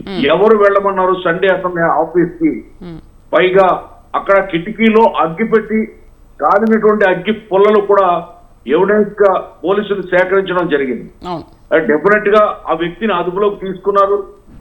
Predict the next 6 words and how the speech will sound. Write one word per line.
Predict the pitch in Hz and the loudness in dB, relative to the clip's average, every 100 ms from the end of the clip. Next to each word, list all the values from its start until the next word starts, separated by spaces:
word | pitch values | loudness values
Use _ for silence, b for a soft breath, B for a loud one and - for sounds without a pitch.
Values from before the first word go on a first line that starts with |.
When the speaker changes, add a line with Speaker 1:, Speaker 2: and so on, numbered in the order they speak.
| - - | -12 -6
Speaker 2:
విచారణ | 147 196 196 190 | 0 2 2 0
జరుగుతుంది. | 151 165 180 190 196 202 202 - _ _ _ - | -2 0 0 -2 0 -2 -4 -14 _ _ _ -6
త్వరలో, | 147 180 208 220 175 - - - | 0 2 4 2 0 -4 -16 -6
చాలా, | 151 180 208 202 - - - - - - _ - 160 | -2 0 2 2 -2 -10 -20 -20 -20 -20 _ -2 2
చాలా | 202 226 | 2 2
త్వరగా | 208 202 208 202 139 | 2 2 2 0 -2